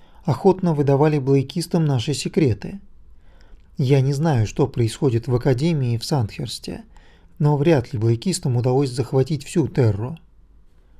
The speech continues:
Примас, не удержавшись, поморгала.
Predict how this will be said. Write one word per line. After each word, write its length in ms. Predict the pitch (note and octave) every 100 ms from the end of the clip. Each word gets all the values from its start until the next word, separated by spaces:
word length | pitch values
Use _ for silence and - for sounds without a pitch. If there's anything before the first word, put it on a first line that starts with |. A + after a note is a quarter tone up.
| - - - - -
Примас, 500 | C3 A2+ A#2 C#3 -
не 100 | C#3
удержавшись, 680 | A#2 A#2+ G#2 A2 - -
поморгала. 720 | - B2 B2 A#2+ G#2+ F2+ F#2+